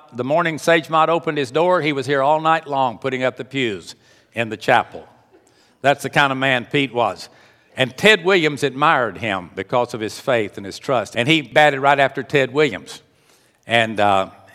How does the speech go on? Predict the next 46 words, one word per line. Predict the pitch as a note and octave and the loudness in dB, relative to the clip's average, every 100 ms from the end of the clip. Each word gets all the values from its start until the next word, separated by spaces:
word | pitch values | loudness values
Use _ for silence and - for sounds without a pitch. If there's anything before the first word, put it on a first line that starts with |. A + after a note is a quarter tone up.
| - _ | -20 _
he | B2 | -6
said | A2+ C3+ | -2 0
they | B2 | 2
had | B2 E3 | 4 4
to | C3+ | 2
throw | - B2+ | -2 -2
me | B2 D3 | 0 -4
strikes | - A2+ A2 A2+ | -2 2 2 0
because | - G#2+ B2 A2+ | -8 -4 -4 -2
they | B2+ | -2
didn't | B2+ | -2
want | B2 A2+ | -4 -4
to | |
face | - A#2 G#2 | -2 -2 0
him | D3+ C3 | 0 0
with | G2 F#2+ | -4 -6
me | A#2+ | -6
on | G#2+ | -6
first | - A2+ G2+ | -4 -6 -2
base | B2 B2+ E2 | 0 0 -2
by | - G#2+ | -6 -4
walking | G2+ C#3 D#3+ - A2+ | 0 2 0 0 -8
me. | F2+ F2 - _ _ _ _ _ _ | -6 -10 -10 _ _ _ _ _ _
But | - A#2+ | -6 0
here's | D3+ C#3 | 0 2
what | D3 | 0
he | B2 | 0
told | C#3 C3 | 0 0
me | A#2+ | 2
about | A2+ G#2+ | 0 0
Ted | C#3 A#2+ | 0 0
Williams | A#2 B2 A2 A2+ | 2 0 0 -2
I've | A2 | -2
remembered | G#2+ A2+ A2 G#2+ | -2 -4 -6 -2
all | G#2+ A2 | 0 2
my | A2 | 2
life. | G#2 G2 E2+ - _ _ _ _ _ _ | 2 0 -4 -14 _ _ _ _ _ _
He | - | -8
said | B2+ D3 | -2 0
Ted | D3 G3 E3+ | 4 2 4
Williams | F3 C#3+ B2+ A#2+ | 0 0 -2 -2
had | C#3 C3+ | 2 2
the | B2 | 2
ability | A2+ B2 C3+ A2+ - A2+ A#2 | -2 0 0 -2 -2 -2 -2
to, | A2 G2 - | -6 -20 -10
to, | A#2+ A2 G#2 | -4 -4 -4